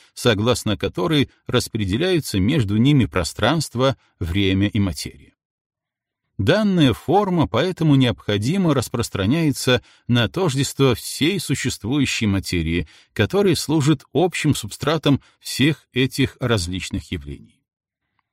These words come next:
Если бы всем им не была указана одна общая материя, которую они должны распределить между собой,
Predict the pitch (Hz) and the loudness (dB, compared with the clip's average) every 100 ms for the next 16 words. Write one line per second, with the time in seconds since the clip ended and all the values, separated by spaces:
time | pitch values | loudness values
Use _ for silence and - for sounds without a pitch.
0 | _ _ _ - 87 226 226 190 175 170 | _ _ _ -4 2 2 2 0 4 4
1 | 143 - 196 202 170 - 180 160 135 135 | 2 -4 -2 0 -2 -2 2 4 6 4
2 | 110 127 151 131 107 143 131 123 127 127 | 4 2 2 2 0 0 0 2 0 0
3 | 127 101 107 131 131 139 123 - 110 101 | -2 0 0 0 0 -2 -2 -2 0 0
4 | 98 - 165 98 82 - _ _ 107 - | -2 -2 -2 -2 -4 -8 _ _ -2 2
5 | 120 120 - 113 123 117 110 90 92 127 | 2 2 2 2 2 2 0 2 0 0
6 | 113 117 - 117 98 120 107 107 95 90 | 0 -2 -4 -2 0 0 0 0 0 -2
7 | 90 95 147 175 | -4 -2 0 -2